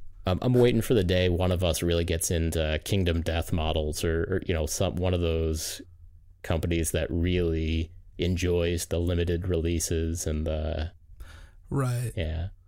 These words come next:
Speaker 1: I don't think either of us are there on that one. I'm, I'm trying to think of what other games have,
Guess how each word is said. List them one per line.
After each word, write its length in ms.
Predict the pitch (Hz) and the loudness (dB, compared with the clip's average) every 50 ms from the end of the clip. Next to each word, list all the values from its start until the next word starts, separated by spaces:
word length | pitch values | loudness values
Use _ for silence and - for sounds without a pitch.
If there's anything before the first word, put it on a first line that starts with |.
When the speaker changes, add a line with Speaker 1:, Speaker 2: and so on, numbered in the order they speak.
| - - - - - - - - - - - - - _ _ - - - - - - - - - - - - - - - - - - - - - - - - - _ _ _ - - - - - - - | -20 -20 -20 -20 -20 -20 -20 -20 -20 -20 -20 -20 -20 _ _ -20 -20 -20 -20 -20 -20 -20 -20 -20 -20 -20 -20 -20 -20 -20 -20 -20 -20 -20 -20 -20 -20 -20 -20 -20 _ _ _ -20 -20 -18 -18 -16 -8 -4
Speaker 1:
I 60 | - | -2
don't 140 | 127 170 175 | -2 0 0
think 140 | 208 185 139 | 2 2 4
either 180 | 139 139 139 127 | 4 4 4 4
of 100 | 110 117 | 4 4
us 220 | 107 95 - - - - | 2 2 2 -2 -4 0
are 120 | 107 101 92 | 0 2 2
there 380 | 85 90 90 90 90 90 87 | 4 4 4 4 4 4 4
on 180 | 85 80 78 78 | 2 2 0 0
that 240 | 82 80 80 85 - | 0 0 0 0 0
one. 220 | 82 82 80 80 | 0 0 0 0
I'm, 80 | 87 87 - | -2 -2 -2
I'm 120 | 95 95 95 | -2 -2 -2
trying 220 | - 113 110 107 | 0 0 0 0
to 80 | 95 85 | 0 0
think 240 | - 98 90 85 | 0 -2 0 0
of 140 | 85 80 78 | 0 0 0
what 140 | 85 82 82 | 2 2 2
other 180 | 85 85 85 82 | 2 2 0 0
games 500 | 85 87 82 85 82 80 80 80 78 - | 0 0 0 0 0 0 0 0 -2 -2
have, 420 | - 78 76 76 78 78 73 - | -2 -2 -2 -2 -2 -2 -4 -6